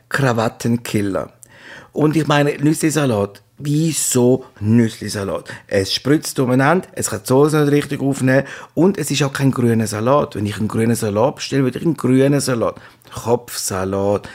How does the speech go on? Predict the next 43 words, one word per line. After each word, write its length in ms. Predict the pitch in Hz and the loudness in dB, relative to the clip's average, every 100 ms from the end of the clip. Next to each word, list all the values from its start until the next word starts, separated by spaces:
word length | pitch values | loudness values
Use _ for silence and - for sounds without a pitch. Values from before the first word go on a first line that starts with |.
| - - | -18 -4
irgendwie 280 | - 226 | 0 2
so 100 | 214 | 2
etwas 240 | 196 175 156 | 2 0 -2
in 100 | 147 | -2
die 80 | 139 | 0
Richtung. 420 | 113 - - - - - - | -2 -6 -12 -14 -14 -16 -4
Aber 320 | 165 139 - | -2 0 -2
ich 120 | 113 | -2
will 160 | 113 110 | -2 0
auch 100 | 107 | 0
nicht 160 | 104 | 0
den 160 | 95 92 | -2 -2
roten 500 | 104 123 - - 190 | 0 0 0 0 -2
Salat 400 | 190 151 160 160 | 0 2 2 2
drin 200 | 156 147 | 0 2
haben. 240 | 147 214 233 - _ _ _ _ - | 2 0 -2 -16 _ _ _ _ -4
Der 140 | 110 | 0
rote 260 | 131 - 156 | 2 0 -2
Salat 280 | 143 123 | 0 0
ist 120 | 107 156 | 0 0
immer 100 | 185 | 2
so 100 | 170 | 2
eine 100 | 139 | 2
Enttäuschung. 520 | 127 143 160 - - | 2 0 0 -4 -4
Du 100 | - | 2
hast 140 | 120 113 | 2 2
einen, 120 | 123 - - - - | 0 -2 -18 -20 -2
einen 160 | 113 | 0
richtig 480 | 113 156 180 - 160 | 2 2 0 -4 -4
schönen, 440 | - - 143 147 135 | -2 0 0 0 -4
feinen 380 | - 131 139 127 | -2 0 0 0
Kopfsalat 800 | - 143 - 139 143 131 127 | -2 -6 -6 -4 2 4 4
im 120 | 127 127 | 2 2
Mund 240 | 123 117 | 2 0
mit 180 | 107 110 | -2 -2
all 180 | 127 135 | 0 2
diesen 200 | 104 90 | 0 -4
feinen 600 | - - 117 135 110 - | -4 -2 0 -2 -4 -6
Soßen. 540 | - 147 143 135 135 127 131 - | 0 2 2 0 -2 -6 -14 -4
Mm, 380 | 113 143 143 127 | 2 4 6 4
und 240 | 127 123 | 2 2
danach 280 | 120 123 143 | 4 2 0
kommt 280 | - 117 117 | -2 -2 -2